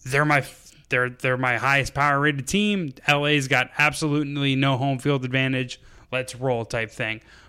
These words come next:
But I also don't wanna pay for the proxy <laughs> if I don't have to. Is that, is that so, like, ridiculous that I should just be like, "Dude, just, just, just pay for the proxy and go with the, go with the Survivor pick that I'm gonna give out later in this podcast"?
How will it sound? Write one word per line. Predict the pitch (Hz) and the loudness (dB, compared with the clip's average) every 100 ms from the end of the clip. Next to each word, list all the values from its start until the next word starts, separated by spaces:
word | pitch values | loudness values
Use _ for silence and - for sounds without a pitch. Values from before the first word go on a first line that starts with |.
| - | -4
But | 156 | 2
I | |
also | 170 226 202 190 165 147 - - _ 139 | 4 4 2 2 0 -2 -10 -20 _ -4
don't | 135 175 160 | 2 4 4
wanna | 165 156 | 2 0
pay | 123 - 175 170 | 0 0 2 0
for | - 156 | -2 -4
the | 120 | -2
proxy | - 196 190 185 - 139 135 - - | -2 0 0 -2 -4 -4 -4 -6 -10
<laughs> | |
if | 127 160 | -8 -4
I | 131 | 0
don't | 165 139 - | -2 -2 -2
have | 180 - - | -2 -2 -4
to. | 143 - - - - - - - | -4 -4 -18 -20 -20 -20 -20 -8
Is | 156 - | -6 0
that, | 220 - - - - - - - | 0 0 -10 -12 -10 -10 -10 -4
is | 175 165 | 0 2
that | 220 208 | 2 0
so, | - 196 190 190 | 2 4 4 4
like, | 175 170 156 | 2 0 2
ridiculous | 170 143 165 160 190 190 147 | 2 4 2 2 0 2 2
that | 143 | 0
I | 139 | 0
should | 143 | -2
just | 143 131 | -4 -4
be | 165 | -2
like, | 151 156 | -2 -2
"Dude, | 220 208 | 0 0
just, | 160 196 - | -2 -6 -8
just, | - 175 - | -10 -10 -10
just | - - | -14 -6
pay | 185 190 | -6 -4
for | |
the | 180 | -6
proxy | - 175 160 - 190 | -2 0 0 0 -2
and | 165 147 | -2 2
go | 156 | 2
with | 160 151 | 2 0
the, | 139 - - - | -6 -6 -20 -4
go | 170 175 | 2 4
with | 170 | 4
the | 160 | 0
Survivor | - 147 139 160 151 | 2 4 4 4 2
pick | 175 - | -2 0
that | 139 | 0
I'm | 135 | 0
gonna | 139 | 0
give | 131 147 | 2 4
out | 143 120 | 4 2
later | 135 147 | 2 2
in | 147 | 2
this | 147 | -2
podcast"? | 143 160 160 - 180 180 - | 2 2 2 0 -2 -2 -6